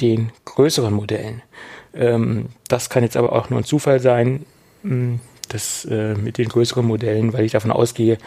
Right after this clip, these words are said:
dass die Software und die Technik, also die Verbindungstechnik, Apple Pencil et cetera, ob elf Zoll oder zwölf Komma neun Zoll identisch ist. Ähm,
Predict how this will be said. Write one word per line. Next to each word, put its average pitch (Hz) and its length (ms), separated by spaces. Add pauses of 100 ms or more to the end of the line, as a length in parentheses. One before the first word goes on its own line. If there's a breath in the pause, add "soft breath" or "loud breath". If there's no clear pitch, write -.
(380 loud breath)
dass - 220
die 110 320 (400)
Software 120 520
und 107 220
die 107 160
Technik, 135 500
also 107 220
die 104 320 (400)
Verbindungstechnik, 120 880
Apple - 160
Pencil 123 440
et 117 100
cetera, 110 400 (420 loud breath)
ob - 240
elf 120 220
Zoll 113 180
oder 101 220
zwölf - 260
Komma 110 220
neun 104 260
Zoll 113 320
identisch 120 540
ist. 120 240 (1120 loud breath)
Ähm, 113 500